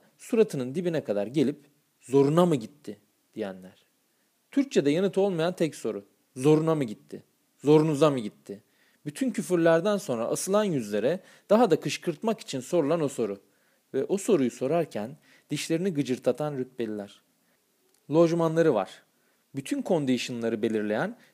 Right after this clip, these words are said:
air condition'lı arabaları. İlgilenmemeye çalışıyorlar. Bu rahatsız hayatı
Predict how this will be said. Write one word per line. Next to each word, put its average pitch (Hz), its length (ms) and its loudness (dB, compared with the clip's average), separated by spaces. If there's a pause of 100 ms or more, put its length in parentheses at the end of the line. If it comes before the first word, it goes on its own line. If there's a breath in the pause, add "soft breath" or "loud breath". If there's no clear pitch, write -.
(100 soft breath)
air 202 260 2
condition'lı 127 640 -2
arabaları. 117 500 2 (1160)
İlgilenmemeye 202 760 4
çalışıyorlar. 107 800 -6 (400)
Bu 117 120 0
rahatsız 160 480 4
hayatı 139 520 2